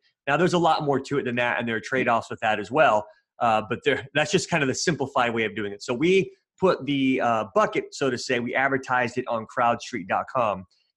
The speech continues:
And so folks came in that way, and they decided to go ahead and invest with us. So we ended up raising, uh, I wanna say, I can't remember off the top of my head,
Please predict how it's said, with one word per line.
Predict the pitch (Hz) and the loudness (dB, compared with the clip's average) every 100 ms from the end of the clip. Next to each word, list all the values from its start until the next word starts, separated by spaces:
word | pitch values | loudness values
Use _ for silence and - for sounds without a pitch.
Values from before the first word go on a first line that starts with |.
| 120 | -10
And | 113 | -6
so | 131 117 113 | -2 -2 0
folks | 151 143 - | -2 -2 -4
came | 143 131 123 | -2 -2 -2
in | 117 | -4
that | 110 131 135 | 0 0 0
way, | 120 113 110 104 | 0 0 0 -2
and | 113 | -6
they | 117 | -6
decided | 117 - 110 | -4 -4 -4
to | 98 | -6
go | 113 | -8
ahead | 110 | -6
and | 104 | -6
invest | 101 117 113 - | -4 -4 -4 -6
with | - | -6
us. | 92 - | -6 -6
So | 120 | -6
we | |
ended | 156 151 | -2 -2
up | 127 | -2
raising, | 127 135 123 123 117 - _ _ _ _ _ | 0 0 0 -2 -4 -8 _ _ _ _ _
uh, | 123 123 120 120 110 | 0 4 4 4 2
I | 131 | 0
wanna | 139 139 131 | 0 -2 -4
say, | - 127 | -2 0
I | 117 | 0
can't | 110 | -2
remember | 143 127 | -6 -4
off | 113 | -4
the | 107 | -6
top | - 131 127 | -2 0 0
of | 107 | -2
my | 104 | -6
head, | 101 110 | -6 -4